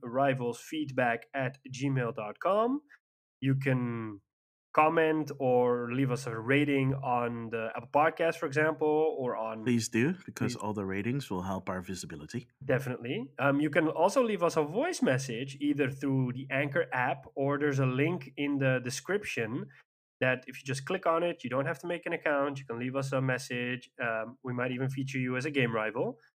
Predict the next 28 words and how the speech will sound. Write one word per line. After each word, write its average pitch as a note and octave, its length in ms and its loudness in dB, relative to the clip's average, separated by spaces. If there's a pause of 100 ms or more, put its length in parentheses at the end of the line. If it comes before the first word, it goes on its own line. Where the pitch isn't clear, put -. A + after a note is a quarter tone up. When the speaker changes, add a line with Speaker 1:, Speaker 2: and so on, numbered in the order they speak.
(360)
Speaker 1:
Um, B2+ 240 0
we C3+ 100 -2
have C3+ 120 0
a A#2+ 40 0
YouTube G3+ 420 -2
channel. G#3+ 640 0
It C#3 140 -2
has C3+ 200 2
a B2+ 40 -2
couple F#3+ 280 2
of F3+ 80 -2
videos F#3+ 300 -4 (160)
out D#3+ 220 -2
there, F#3+ 460 -2
so - 160 -8
you B2+ 120 -4
can A#2 160 -16
check D3 240 -4
it C#3+ 100 0
out. D#3+ 300 0
We C3 120 0
will A#2+ 200 -6
put C3+ 200 -2
the B2 60 -2
link C3+ 400 2
in C3+ 140 0
the B2 60 0
description. G3+ 800 -6